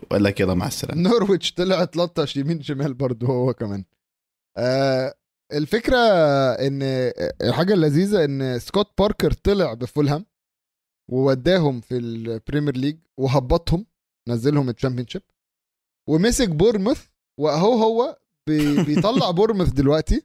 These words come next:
Speaker 2: فأنا خوفي أكتر على بورنموث مش فولهام الصراحة. ولكن يا جماعة، أنا هطلب منكم، أنا يعني للأسف مش هعرف، آه، إن أحط لكم الفيديو.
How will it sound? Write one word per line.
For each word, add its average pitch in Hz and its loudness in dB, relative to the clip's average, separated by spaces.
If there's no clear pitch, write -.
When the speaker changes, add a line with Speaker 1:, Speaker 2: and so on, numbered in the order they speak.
Speaker 2:
فأنا 190 2
خوفي 269 0
أكتر 214 0
على 208 2
بورنموث 254 0
مش 208 0
فولهام 113 -4
الصراحة. 139 -2
ولكن 220 0
يا 147 -2
جماعة، 185 0
أنا 165 0
هطلب 147 0
منكم، 143 -2
أنا 131 -6
يعني 110 -4
للأسف 139 -2
مش 123 -4
هعرف، 160 2
آه، 120 -2
إن 123 -6
أحط 127 -2
لكم 170 0
الفيديو. 139 2